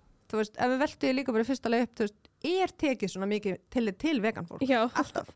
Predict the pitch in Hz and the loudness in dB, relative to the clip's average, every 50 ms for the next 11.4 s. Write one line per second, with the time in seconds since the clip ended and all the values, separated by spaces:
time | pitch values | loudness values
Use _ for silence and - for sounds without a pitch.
0 | _ - - - - - 254 226 - - - - 294 - 302 294 294 285 - - | _ -20 -20 -20 -4 -2 -2 -2 0 -2 0 0 0 2 2 0 0 0 0 0
1 | 311 320 - - - 302 311 320 311 294 - 277 254 262 254 285 262 247 247 - | 0 0 0 2 6 8 8 8 8 6 4 2 2 4 4 4 4 4 2 2
2 | - 277 254 247 240 233 233 - _ - 262 262 254 240 226 214 214 - - - | -2 -2 0 0 0 -2 -4 -4 _ 4 4 6 6 6 4 4 2 0 -2 -6
3 | _ - 147 - - - 269 240 240 247 254 240 247 240 269 254 208 185 190 - | _ -16 -16 -16 0 4 6 6 6 4 4 0 0 0 -2 -2 -2 -2 2 4
4 | 262 262 269 302 320 - 240 175 147 143 165 175 175 - - 269 254 302 392 403 | 6 6 8 8 8 8 8 8 6 6 6 6 4 4 2 2 4 4 6 6
5 | 427 392 285 302 302 - - 226 202 202 202 214 214 - - 311 202 - - - | 6 6 6 4 2 0 0 2 2 4 4 2 2 0 -2 -4 -4 -4 -6 -8
6 | 180 - 269 254 240 226 220 285 277 262 254 277 269 247 - 254 262 302 311 320 | -6 0 2 4 4 4 4 4 4 4 4 2 0 0 0 0 0 2 4 4
7 | 320 302 - 269 269 - 311 285 269 226 247 - - 302 311 311 - - 247 247 | 2 2 2 0 2 4 4 4 4 2 0 0 2 0 0 0 0 0 0 0
8 | 269 294 - 240 - 320 330 - - 202 175 175 165 131 113 120 139 131 - 240 | -2 0 -2 0 2 2 2 2 2 0 0 0 -2 -4 -6 -4 -2 0 2 4
9 | 294 339 349 277 262 311 330 330 320 285 262 254 269 285 294 262 262 - - 285 | 4 4 4 4 6 8 8 10 10 10 8 8 8 6 6 6 4 2 2 4
10 | 269 269 254 254 - - - - - - - 254 269 262 269 269 277 262 - 269 | 6 6 6 4 2 -8 -12 -10 0 4 6 6 6 6 4 6 4 4 4 4
11 | 254 262 254 254 262 262 262 285 | 6 6 6 8 8 8 6 6